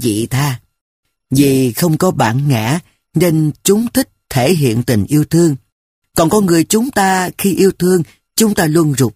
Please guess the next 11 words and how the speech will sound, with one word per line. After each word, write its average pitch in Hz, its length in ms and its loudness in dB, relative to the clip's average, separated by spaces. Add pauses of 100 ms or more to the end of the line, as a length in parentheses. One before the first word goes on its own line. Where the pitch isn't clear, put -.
rè, 113 280 -2 (120)
e 156 180 0
ngại, 107 380 -2 (280)
không 127 280 0
dám 160 260 -2
mở 123 200 2
rộng 98 320 -4
trái 147 180 0
tim 131 220 0
mình. 107 120 -2 (1500)
Cái 190 120 0